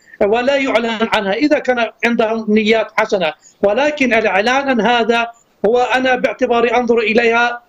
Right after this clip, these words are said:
هي، هو نوع من الاستفزاز للطرف الآخر وتعقيد الأمر. أما النقطة الأخرى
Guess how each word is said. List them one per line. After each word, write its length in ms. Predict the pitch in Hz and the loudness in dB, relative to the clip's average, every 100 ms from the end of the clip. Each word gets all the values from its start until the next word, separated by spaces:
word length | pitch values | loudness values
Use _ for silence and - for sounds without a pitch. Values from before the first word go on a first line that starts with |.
| - | -2
هي، 400 | 196 240 233 233 - | 0 2 0 -4 0
هو 200 | 208 226 | 0 2
نوع 260 | 240 247 - | 2 2 0
من 200 | 226 240 | 0 0
الاستفزاز 840 | 226 202 202 226 185 190 226 233 - - - | 0 -2 0 -2 0 0 -2 -4 -12 -20 -2
للطرف 720 | 202 233 214 214 220 220 214 | 0 2 -2 0 -2 -2 -4
الآخر 420 | 214 214 233 233 | -2 -2 0 0
وتعقيد 560 | 220 208 202 160 254 247 | 0 -2 -4 -2 -4 0
الأمر. 460 | 214 196 196 156 - - - - | 0 0 -2 -2 -4 -8 -20 -2
أما 260 | 269 277 269 | 0 0 0
النقطة 280 | 294 311 | 0 0
الأخرى 760 | 277 269 247 233 254 226 208 208 | 0 2 0 2 0 2 0 -2